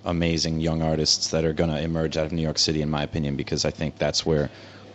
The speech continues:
great talent from all around the world wants to go there. So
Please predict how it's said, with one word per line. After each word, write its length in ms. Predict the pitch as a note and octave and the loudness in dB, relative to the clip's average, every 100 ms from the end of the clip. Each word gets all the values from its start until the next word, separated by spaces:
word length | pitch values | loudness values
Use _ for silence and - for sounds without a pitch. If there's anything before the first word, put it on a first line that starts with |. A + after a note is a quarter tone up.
| - | -4
great 240 | G2 F#2+ - | 4 6 6
talent 320 | G2 F2+ F2 | 4 4 2
from 140 | - | 4
all 160 | F2 F2 | 4 6
around 160 | E2+ | 6
the 80 | E2 | 4
world 340 | E2 F2+ E2+ D#2+ - | 6 6 6 2 -10
wants 320 | - E2 E2 | 0 2 4
to 100 | - | 2
go 200 | D#2+ F2 | 2 2
there. 200 | D#2 B1+ | 4 2
So 320 | A1 - D2 | 0 0 0